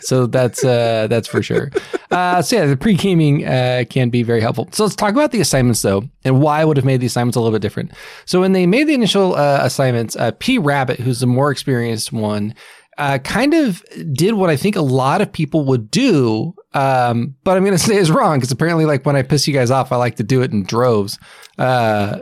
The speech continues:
Speaker 1: so T X A and now this. But no, um, I think a lot of people would do that 'cause they're probably thinking, "Hey, look, I'm the more experienced one. When I go in there, if I have to, if bleeding needs to be stopped,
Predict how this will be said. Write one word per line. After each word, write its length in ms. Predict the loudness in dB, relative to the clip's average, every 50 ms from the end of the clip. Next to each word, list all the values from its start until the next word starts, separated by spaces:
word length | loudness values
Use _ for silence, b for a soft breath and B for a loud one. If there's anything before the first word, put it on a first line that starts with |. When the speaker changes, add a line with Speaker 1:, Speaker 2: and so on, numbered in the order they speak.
| -10 -8
Speaker 1:
so 440 | -4 -2 0 2 2 2 2 2 0
T 200 | -2 -2 -2 0
X 200 | 0 0 0 0
A 160 | 2 2 2
and 100 | 2 2
now 140 | 2 0 0
this. 260 | 0 -2 -2 -4 -4
But 180 | -4 -2 0 2
no, 200 | 0 0 0 B B B B B B
um, 240 | -2 -2 -2 0 0
I 80 | 0
think 140 | 2 2 2
a 40 | 2
lot 200 | 2 2 2 2
of 40 | 0
people 120 | 0 0
would 100 | 0 2
do 80 | 2 2
that 140 | 2 0
'cause 140 | 0 -2 -2
they're 60 | -2
probably 220 | -2 -2 0 0 0
thinking, 280 | 0 -2 -2 -2 0 0
"Hey, 100 | 2 2
look, 300 | 2 2 2 0 -2 -6 -16 _ _ _ _ _ -4
I'm 140 | 0 0
the 40 | 2
more 160 | 2 2 2
experienced 460 | 0 0 0 0 0 0 0 -2 -4 -4
one. 340 | -4 -2 -2 -2 -4 -6 -8 b b b b b b b b b
When 160 | 0 0 2
I 80 | 2
go 240 | 2 2 2 2 2
in 80 | 4 2
there, 260 | 2 4 2 2 0
if 280 | 0 -2 -4 -4 -2 -2
I 80 | -2
have 280 | -2 -2 -2 -2 -4 -4
to, 80 | -4 -2 -2 -2 -2
if 220 | -2 -4 -4 _
bleeding 380 | 0 2 2 2 2 2 4 4
needs 220 | 4 2 2 -2 -4
to 80 | -4
be 100 | -2 -2
stopped, 540 | -2 -2 -2 -2 -2 0 -2 -2 -4 -8 -16